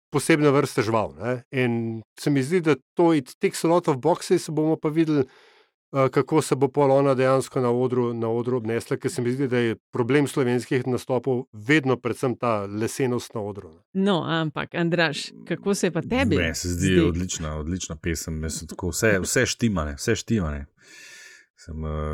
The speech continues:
Speaker 3: gospodična je, je vrhunska umetnica, ne, to je treba priznati, ne.
Speaker 1: Ja.
Speaker 3: In že dvakrat pokrivam, ni prišla skozi, ne.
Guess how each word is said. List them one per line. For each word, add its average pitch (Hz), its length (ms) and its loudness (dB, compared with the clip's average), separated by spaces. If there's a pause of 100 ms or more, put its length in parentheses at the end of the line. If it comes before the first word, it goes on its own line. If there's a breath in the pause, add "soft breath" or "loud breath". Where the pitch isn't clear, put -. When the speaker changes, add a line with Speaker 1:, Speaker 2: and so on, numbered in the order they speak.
(360)
Speaker 3:
gospodična 90 680 -4 (240)
je, 78 320 -4 (120)
je 78 200 -4 (720)
vrhunska 92 480 -6
umetnica, 90 420 -6
ne, 73 120 -16
to - 120 -14
je - 60 -16
treba 80 200 -8
priznati, 82 380 -10
ne. - 120 -18
Speaker 1:
Ja. 202 200 -6 (540 loud breath)
Speaker 3:
In 80 440 -4
že 82 220 -4
dvakrat 98 480 2
pokrivam, 110 560 4
ni 104 260 2
prišla 85 440 0 (420 soft breath)
skozi, - 400 -4
ne. 78 120 -6